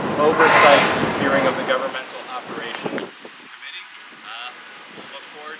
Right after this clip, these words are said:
to getting this behind us, moving forward, and making sure that our communities have a role in this process. And I just want to thank Public Advocate Tish James for, uh,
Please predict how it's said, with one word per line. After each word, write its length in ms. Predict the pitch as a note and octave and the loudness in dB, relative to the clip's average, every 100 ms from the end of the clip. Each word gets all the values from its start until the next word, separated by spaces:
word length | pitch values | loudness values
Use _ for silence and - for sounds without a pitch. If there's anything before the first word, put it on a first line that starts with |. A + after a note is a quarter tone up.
| - | -14
to 60 | D#3 D3+ C#3+ - - | -14 -14 -18 -20 -14
getting 220 | D3 D3+ D#3 | -12 -10 -12
this 140 | D3+ | -14
behind 400 | D#3 C#3 D#3 E3+ | -14 -10 -10 -8
us, 180 | E3+ - D3 | -10 -12 -14
moving 240 | D3+ D#3 D3 D#3+ | -14 -14 -14 -10
forward, 280 | D#3+ D#3+ D3 | -8 -8 -8
and 100 | C#3 | -10
making 260 | C3+ C#3 - D3 | -10 -10 -12 -12
sure 120 | C3 | -8
that 100 | C3 | -8
our 100 | B2 A2 | -8 -10
communities 320 | - - B2 - | -12 -12 -10 -8
have 160 | A#2+ | -8
a 80 | - A#2+ | -8 -6
role 200 | A#2+ A#2+ - - - - | -6 -8 -10 -10 -10 -8
in 80 | A#2 | -8
this 140 | A#2+ - | -8 0
process. 500 | D3 D3 E3 D3 - A2+ | 2 2 0 -6 -6 -6
And 220 | A#2+ A#2+ B2 | -4 -4 -4
I 60 | |
just 220 | A#2 B2+ C#3 | -4 -6 -4
want 140 | B2+ | -4
to 60 | B2+ | -2
thank 180 | - C3 - - - - | -2 -4 -8 -10 -12 -12
Public 220 | D3 - | -14 -12
Advocate 480 | C#3+ C3+ - C#3 C#3 - - | -12 -12 -12 -16 -16 -18 -16
Tish 180 | C3+ - | -14 -12
James 320 | D3 D#3+ F3+ - - - - | -10 -10 -12 -18 -18 -18 -16
for, 140 | B2+ B2 | -10 -6
uh, 240 | A#2+ A#2+ | -6 -6